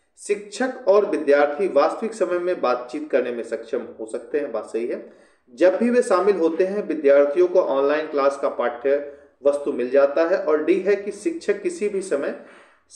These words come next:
पाठ सामग्री साझा करने में सक्षम होते हैं, जिसकी, अ, विद्यार्थी किसी भी समय प्रयोग, जिसका विद्यार्थी किसी भी समय प्रयोग कर सकते हैं।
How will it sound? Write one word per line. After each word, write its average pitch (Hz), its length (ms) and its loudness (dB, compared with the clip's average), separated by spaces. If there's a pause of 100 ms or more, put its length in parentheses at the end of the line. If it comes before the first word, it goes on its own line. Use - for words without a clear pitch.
(160)
पाठ 208 200 4
सामग्री 156 520 0
साझा 147 360 0
करने 135 320 0
में 143 100 -4
सक्षम 139 340 -6
होते 117 320 -2
हैं, 143 160 -6
जिसकी, 185 680 -10
अ, 127 40 -2
विद्यार्थी 123 680 0
किसी 151 320 -8
भी 170 100 -4
समय 131 220 -8
प्रयोग, 117 340 -6
जिसका 131 280 -6
विद्यार्थी 123 360 0
किसी 160 260 -6
भी 131 80 -2
समय 117 240 -8
प्रयोग 113 380 -6
कर 110 80 -6
सकते - 340 -8
हैं। - 240 -8